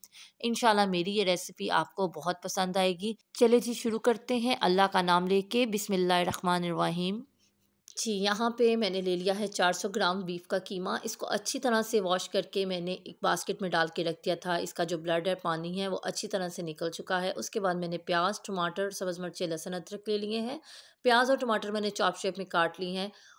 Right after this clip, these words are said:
उसके बाद लहसुन अदरक का हम पेस्ट बना लेंगे। चार से पाँच ट्राइब हम लहसुन की लेंगे और एक इंच का टुकड़ा हम अदरक का ले लेंगे। सब्ज़ मिर्चें हम कटी हुई यूज़ करेंगे बाद में। यहाँ पे मैंने कढ़ाई ले ली है और इसमें मैं डाल दूँगी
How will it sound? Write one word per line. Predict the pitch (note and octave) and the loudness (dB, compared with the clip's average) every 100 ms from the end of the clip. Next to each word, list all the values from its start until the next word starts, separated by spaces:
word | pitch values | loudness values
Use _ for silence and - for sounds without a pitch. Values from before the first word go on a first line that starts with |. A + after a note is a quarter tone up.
| - | -6
उसके | A3 - | -4 2
बाद | G3+ | 2
लहसुन | F#3+ G3 A#3 | 4 2 0
अदरक | A3 G#3 G#3+ | -2 -2 -2
का | G#3 | -2
हम | G#3 F#3+ | -2 -2
पेस्ट | F#3+ E3+ - | -2 -2 -2
बना | F#3+ F3+ | 0 0
लेंगे। | F3+ F#3+ A3 | 0 -2 -2
चार | G#3 F#3+ | 2 2
से | G3 A#3+ | 2 -4
पाँच | A3+ A3+ A3 | -2 -4 -2
ट्राइब | A3+ G#3+ | -2 -2
हम | A3 F#3+ | -4 -2
लहसुन | F3 E3+ G#3+ - | -4 -4 -8 -8
की | A#3 | -4
लेंगे | A#3+ A#3+ C4 D4 - - - | -4 -2 -2 -4 -10 -20 -2
और | G#3 G#3+ | 2 4
एक | A3 A#3+ | 4 2
इंच | A3+ | -2
का | A3 | -2
टुकड़ा | G3+ G3+ G#3 | -4 -2 -2
हम | G#3+ - | -2 -6
अदरक | D#3+ E3+ - | -8 -6 -2
का | E3 | 0
ले | D#3+ | 0
लेंगे। | D3+ D3+ D#3+ | -2 -4 -4
सब्ज़ | D#3+ F#3 F#3 | -4 -4 -2
मिर्चें | F#3 E3+ A3+ | -4 -2 -2
हम | A3 A#3 | -2 -2
कटी | G3 G3+ G#3 | -4 -2 -6
हुई | A#3 | -4
यूज़ | A#3 F#3+ - | -2 -4 -4
करेंगे | G3+ F#3+ G#3+ D4+ - | -4 -4 -4 -4 0
बाद | D#3+ D3+ | 0 0
में। | D#3 D#3 | -2 0
यहाँ | A#3 B3 | 0 2
पे | A#3 | 2
मैंने | A3+ A3 | 2 0
कढ़ाई | G#3 F3+ G3+ | 2 2 4
ले | G#3+ | 2
ली | G#3 A3 | 2 0
है | A3 B3+ | -2 -4
और | - G#3+ | -2 -2
इसमें | A3 A#3 | 0 -2
मैं | G#3 F#3+ | 0 2
डाल | F3 F3 | 2 2
दूँगी | G3+ F#3+ G#3+ | -2 -4 -4